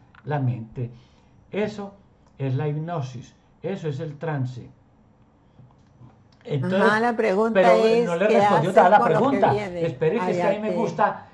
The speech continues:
Speaker 1: ir explicando para hacerme entender. Ya le voy a explicar. Usted me dice, la persona llega de,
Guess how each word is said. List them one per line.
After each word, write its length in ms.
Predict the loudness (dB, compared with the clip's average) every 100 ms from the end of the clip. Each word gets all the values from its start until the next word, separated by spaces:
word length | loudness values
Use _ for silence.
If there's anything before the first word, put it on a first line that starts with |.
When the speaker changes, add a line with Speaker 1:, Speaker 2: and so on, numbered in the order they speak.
| -10
Speaker 1:
ir 180 | -6 -4
explicando 560 | -6 -10 -8 -8 -6
para 140 | -6 -6
hacerme 300 | -6 -6 -8
entender. 680 | -8 -6 -2 -2 -4 -8 -16 _
Ya 160 | -6 -2
le 100 | -2
voy 160 | -2
a 20 | -6
explicar. 560 | -6 -12 -10 -10 -10 -14 _ _ -20 _ _ -14
Usted 260 | -12 -6 -4
me 80 | -2
dice, 300 | -2 -2 -2
la 160 | -2
persona 340 | -4 -6 -6 -6
llega 300 | -6 -4 -4
de, 260 | -6 -10